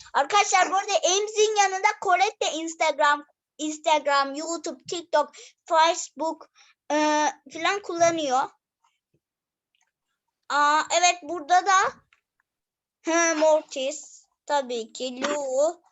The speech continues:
Arkadaşlar ya niyeyse bulamadım. Biraz uzun sürecek ama o sırada başka bir sürü şey gö-, göstermiş oluyorum. Gidemedim.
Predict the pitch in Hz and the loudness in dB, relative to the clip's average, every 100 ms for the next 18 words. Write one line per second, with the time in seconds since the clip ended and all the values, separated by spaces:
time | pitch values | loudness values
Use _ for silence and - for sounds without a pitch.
0 | _ _ _ _ 233 269 339 330 330 302 | _ _ _ _ -4 -2 -2 -4 -2 -2
1 | 269 277 294 311 381 381 294 330 339 269 | 0 -2 -2 -6 -6 -8 -8 -6 -4 -6
2 | 277 403 _ _ - 254 285 302 - 277 | -6 -10 _ _ -16 -10 -8 -8 -10 -14
3 | 302 330 311 294 302 294 311 339 359 320 | -12 -12 -12 -10 -8 -6 -2 -4 -4 -6
4 | 339 311 311 320 330 285 320 330 - 302 | -4 -4 -4 -4 -10 -10 -10 -12 -12 -12
5 | 330 - _ - _ _ - 294 294 269 | -12 -14 _ -20 _ _ -8 2 2 4
6 | 262 247 - 226 233 226 226 240 226 226 | 0 0 -8 -12 -8 -8 -8 -12 -12 -12
7 | 220 220 214 220 302 _ _ _ _ _ | -12 -10 -10 -12 -18 _ _ _ _ _
8 | _ _ _ _ _ _ _ _ _ - | _ _ _ _ _ _ _ _ _ -16
9 | - - - - - - - - - - | -16 -12 -8 -4 -4 -4 -4 -8 -20 -20
10 | _ _ _ - - _ - - - - | _ _ _ -10 -10 _ -4 -4 -4 -16
11 | _ _ _ _ - - _ _ _ _ | _ _ _ _ -12 -12 _ _ _ _
12 | _ _ _ _ - 226 247 226 202 226 | _ _ _ _ -18 -6 -6 -6 -10 -10
13 | 262 302 | -10 -10